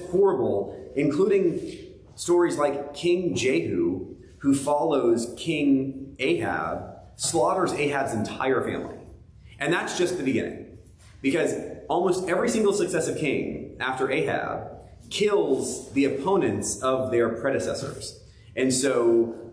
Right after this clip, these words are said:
whoever comes king next then kills all of that person's family, and then whoever becomes king next and kills all that person. It's just like one slaughter after another after another.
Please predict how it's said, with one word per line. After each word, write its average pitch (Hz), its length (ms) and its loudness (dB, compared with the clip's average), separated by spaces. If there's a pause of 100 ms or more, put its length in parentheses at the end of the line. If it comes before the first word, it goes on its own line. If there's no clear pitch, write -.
(120)
whoever 180 320 2
comes 180 360 2
king 160 300 2
next 202 360 0
then 139 220 2
kills 175 260 2
all 156 300 4
of 135 80 -2
that 170 220 -2
person's 113 320 0
family, 110 340 2
and 123 100 2
then 127 140 0
whoever 143 260 2
becomes 139 320 0
king 143 240 2
next 139 240 2
and 120 140 0
kills 139 200 2
all 127 120 2
that 139 220 2
person. 113 300 -2
It's 127 120 0
just 143 140 0
like - 440 -4
one 151 400 2
slaughter 143 420 2
after 127 200 0
another 120 340 2
after 117 160 0
another. - 460 -4